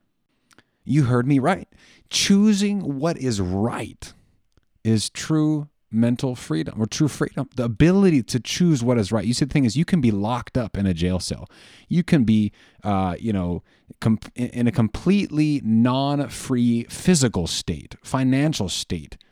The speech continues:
health state, but you can still be mentally free. How is it that Corrie ten Boom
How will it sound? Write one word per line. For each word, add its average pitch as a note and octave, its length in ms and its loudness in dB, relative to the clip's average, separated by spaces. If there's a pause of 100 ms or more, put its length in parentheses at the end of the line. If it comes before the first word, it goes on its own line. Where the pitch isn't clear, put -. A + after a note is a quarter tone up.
(220)
health D#3 320 -4
state, - 520 -8 (500)
but - 100 -4
you A2+ 100 2
can G2+ 140 0
still C3+ 520 0
be A2 140 2
mentally F2+ 560 0
free. D#2+ 280 -8
How F3+ 300 -6
is C#3+ 160 0
it - 120 -8 (380)
that - 140 -12
Corrie A2+ 260 -2
ten F#2 240 -4
Boom D2+ 300 -6